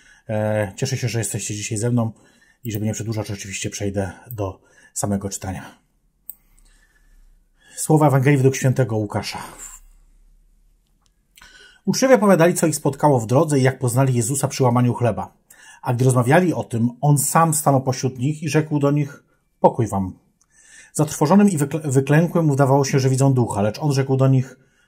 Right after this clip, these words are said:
„Czemu jesteście zmieszani? Dlaczego wątpliwości budzą się w waszych sercach? Popatrzcie na moje ręce i nogi, to ja jestem. Dotknijcie się mnie i przekonajcie. Duch nie ma ciała ani kości, jak widzicie, że ja, że mam”.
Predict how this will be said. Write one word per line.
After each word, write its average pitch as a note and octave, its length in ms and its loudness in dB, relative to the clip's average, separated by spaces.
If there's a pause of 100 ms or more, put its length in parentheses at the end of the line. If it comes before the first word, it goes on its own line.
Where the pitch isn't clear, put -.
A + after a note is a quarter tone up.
(120)
„Czemu C4 200 -2
jesteście C#3 340 0
zmieszani? A#2+ 440 0
Dlaczego C#3 320 0
wątpliwości C#3 540 -2
budzą C#3 220 0
się C#3 140 -4
w - 20 -4
waszych C3+ 240 -4
sercach? C3 520 -4 (540)
Popatrzcie F#3+ 500 -2
na B2+ 80 4
moje B2 300 4
ręce D3+ 420 2
i D#3 60 4
nogi, C#3+ 300 2
to C3 120 0
ja C3+ 200 6
jestem. G2 540 -4 (460)
Dotknijcie D#3+ 480 -2
się D3+ 140 -2
mnie C#3+ 260 0 (220)
i C#3+ 60 -6
przekonajcie. A#2+ 680 0 (220)
Duch C#3+ 440 -2
nie E3 100 -2
ma D3 120 2
ciała C#3 240 0
ani A#2+ 160 0
kości, A2+ 480 -6 (400)
jak A#2+ 200 4
widzicie, G#2+ 460 -4 (120)
że A2+ 200 -4
ja, A#2 200 2
że G#2+ 140 -6
mam”. G2 380 -4